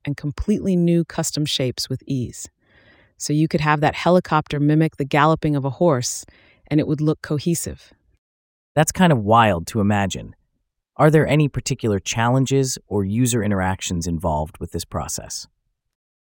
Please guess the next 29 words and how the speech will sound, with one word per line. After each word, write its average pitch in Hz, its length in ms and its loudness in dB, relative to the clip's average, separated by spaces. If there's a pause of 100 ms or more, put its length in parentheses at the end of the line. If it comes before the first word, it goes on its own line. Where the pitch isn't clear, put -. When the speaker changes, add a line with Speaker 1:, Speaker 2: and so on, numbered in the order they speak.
(240)
Speaker 1:
Well, 143 120 -4
the 147 80 -4
paper 269 360 0
talks - 400 -2
about 139 280 -2
how 147 200 -4
users 156 560 0
can - 260 -6
interact 156 480 0
with 147 140 -8
the 139 80 -6
semantic 147 580 -2
points - 380 -8 (260)
by 123 140 -4 (100)
adding, 180 480 4 (280)
removing, 147 720 0
or 143 100 -6
dragging 156 560 2
them 165 180 0
around 143 480 -2 (300)
to 156 100 -6
modify 151 480 2
the 139 80 -4
subject's 139 560 -4
shape - 540 -2
in 139 100 -4
the 135 80 -2
final 135 400 -4
video. 123 520 -6